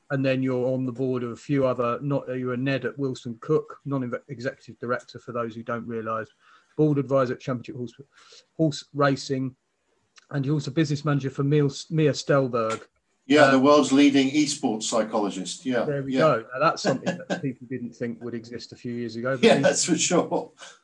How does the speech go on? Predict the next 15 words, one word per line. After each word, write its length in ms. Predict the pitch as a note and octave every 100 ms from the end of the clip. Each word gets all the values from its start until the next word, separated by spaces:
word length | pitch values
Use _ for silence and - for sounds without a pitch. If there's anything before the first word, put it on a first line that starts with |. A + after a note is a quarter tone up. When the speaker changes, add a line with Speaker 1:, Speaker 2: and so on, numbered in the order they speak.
| -
Speaker 1:
thing 200 | F3 D#3+
we 100 | F3
were 100 | E3
just 220 | E3+ -
talking 320 | F3+ D3+ E3
off, 300 | E3 D3+ -
um, 360 | D#3 D3 D3 - _ _ _ _ -
uh, 160 | C#3+ D3
off 180 | D3+ -
recording, 540 | C#3+ E3 D3 C3+ B2+
as 180 | A#2 A#2
it 100 | -
were, 340 | C3+ C#3 C#3
and, 220 | C#3 C#3 C#3+
and, 300 | C#3 C#3